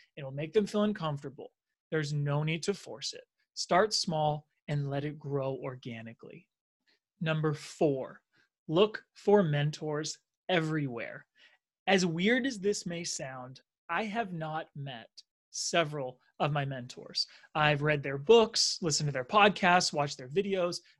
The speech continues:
but have not met them in person. Some of them are actually no longer living, and I've only read about them in biographies. See, you don't need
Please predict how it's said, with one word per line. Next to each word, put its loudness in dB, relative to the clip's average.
but -8
have -8
not -4
met -8
them -6
in -10
person. -16
Some -6
of -4
them -2
are -6
actually 0
no 0
longer -2
living, -4
and -12
I've -4
only -4
read 2
about -4
them -8
in -8
biographies. -10
See, -8
you 2
don't -2
need 2